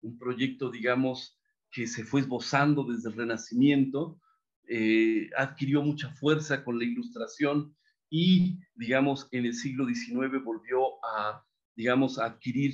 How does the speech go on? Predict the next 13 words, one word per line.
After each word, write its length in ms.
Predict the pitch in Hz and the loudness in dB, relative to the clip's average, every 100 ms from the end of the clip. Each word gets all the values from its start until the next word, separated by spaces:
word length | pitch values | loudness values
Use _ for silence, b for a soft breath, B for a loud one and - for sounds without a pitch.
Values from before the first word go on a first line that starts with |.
| - | -4
eh, 300 | 120 113 110 131 | -2 0 0 2
un, 280 | 135 139 131 | 4 4 2
nuevos 420 | 131 139 135 117 | 2 2 -2 -2
bríos. 480 | 147 135 135 135 b b b b _ _ | 0 0 0 -4 b b b b _ _
Este 400 | 147 151 156 143 | -6 0 0 0
proyecto 560 | - 127 131 165 160 | 0 2 2 2 0
de 80 | 120 | -2
universalismo, 1000 | 120 120 113 - 107 113 160 131 123 113 | 0 0 0 -2 -8 -8 -12 -4 -2 -2
de 340 | 107 101 98 - | -6 -8 -10 -12
humanidad, 800 | 120 110 110 107 131 143 147 - _ _ _ | -6 -4 -4 0 2 2 2 -8 _ _ _
de 220 | 113 110 110 | -2 0 0
ser 220 | 147 139 | 0 2
humano, 580 | 135 139 131 127 127 | 4 4 4 0 -2